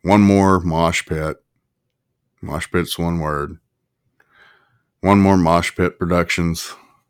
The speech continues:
Come on in. It's gonna be a crazy group to be in, but you'll have a little more freedom than you do elsewhere on Facebook.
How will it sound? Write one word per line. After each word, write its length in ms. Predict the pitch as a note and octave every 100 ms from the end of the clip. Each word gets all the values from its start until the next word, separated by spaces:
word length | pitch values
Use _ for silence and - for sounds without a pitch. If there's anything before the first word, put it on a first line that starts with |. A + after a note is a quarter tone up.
| _ _ _ _ _ _ _ _
Come 200 | - F#2+
on 160 | F#2+ F#2
in. 320 | F#2 F2+ F2
It's 160 | E2+ -
gonna 220 | F#2 F2
be 160 | E2+
a 200 | D2+ C2+ - _ _ _ _ _
crazy 840 | - - F#2+ F2+ F2+ F2 E2+ E2 E2
group 360 | E2 E2+ E2+ -
to 60 |
be 280 | D#2 E2 D#2+
in, 320 | D#2 D2+ D#2 D2+
but 140 | D#2+
you'll 160 | F#2+ F#2+
have 140 | F#2
a 40 |
little 160 | F#2+ F#2
more 220 | F2+ E2+
freedom 540 | - F#2 F2 E2+ E2 D#2+
than 200 | D#2+ E2
you 140 | D#2
do 240 | D#2+ D2+
elsewhere 560 | D#2+ D#2+ D#2 - E2+ D#2
on 140 | D2
Facebook. 640 | C#2+ D2 D2 - - D2